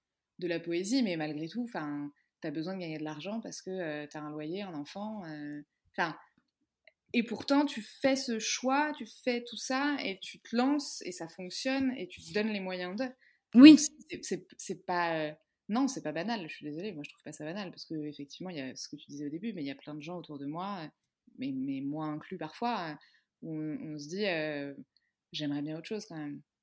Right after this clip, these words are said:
Speaker 1: Je
Speaker 2: Oui.
Speaker 1: verrais bien autre chose. »
Speaker 2: Ouais.
Speaker 1: Et toi, tu l'as vu et tu l'as fait.
Speaker 2: Oui.
Speaker 1: Donc, euh,
Speaker 2: Et tu sais, c'est marrant que tu dises ça, Nina, parce que il y a un truc qui est important quand même dans cette histoire, c'est que, donc, quand j'ai fait mon,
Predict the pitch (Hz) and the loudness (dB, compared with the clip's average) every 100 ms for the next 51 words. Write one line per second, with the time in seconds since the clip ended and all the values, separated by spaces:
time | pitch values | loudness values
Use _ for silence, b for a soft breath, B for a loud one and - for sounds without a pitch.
0 | _ _ _ - 220 285 175 185 175 180 | _ _ _ 6 12 12 12 4 -6 -4
1 | 185 - 220 180 147 190 240 247 - 196 | -4 -4 -4 -4 -6 4 4 4 -2 -10
2 | - 160 156 143 202 214 156 147 - 196 | -6 -2 -2 -2 -4 -4 -4 -6 -6 -10
3 | - _ - 196 196 - - - 143 B | -12 _ 2 4 4 0 -10 -14 -16 B
4 | B B - 196 214 208 294 240 190 208 | B B 2 4 4 2 4 6 6 6
5 | 269 262 208 185 190 226 220 208 196 226 | 6 4 4 4 2 2 4 4 2 0
6 | 190 - 175 165 - 160 165 202 - 240 | -2 0 0 0 -2 0 2 2 0 -2
7 | - 190 185 185 214 214 175 190 160 147 | 0 0 0 -2 -2 0 0 0 -2 -4
8 | - - 196 226 247 - - 180 - 170 | -10 -4 -2 -2 -4 -12 -4 -4 0 0
9 | 156 - 156 156 214 202 175 180 190 180 | 0 -2 -6 -2 2 2 2 2 2 2
10 | 156 151 - | 0 -4 -6